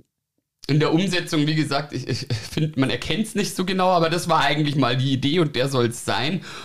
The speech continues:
Und es soll halt so repräsentieren, dass quasi ein geköpfter Tyrann von der Figur des Torture Slave dem Betrachter entgegengehalten wird. Genau.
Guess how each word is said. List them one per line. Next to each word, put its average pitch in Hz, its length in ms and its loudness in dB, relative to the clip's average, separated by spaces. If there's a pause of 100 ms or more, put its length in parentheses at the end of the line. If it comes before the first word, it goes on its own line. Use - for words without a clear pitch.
Und 120 120 2
es 117 100 -4
soll 117 160 2
halt 127 200 0
so 117 80 0
repräsentieren, 120 1000 0 (320)
dass 107 360 -2
quasi 104 500 0
ein 101 320 0
geköpfter 113 600 -4
Tyrann 113 680 0
von 104 320 -2
der 101 300 -2 (440)
Figur 113 360 0
des 101 240 -4
Torture 107 480 2
Slave 95 460 -2 (220)
dem 95 120 -4
Betrachter - 480 -6
entgegengehalten 92 720 -2
wird. 95 100 -4 (420)
Genau. 139 360 2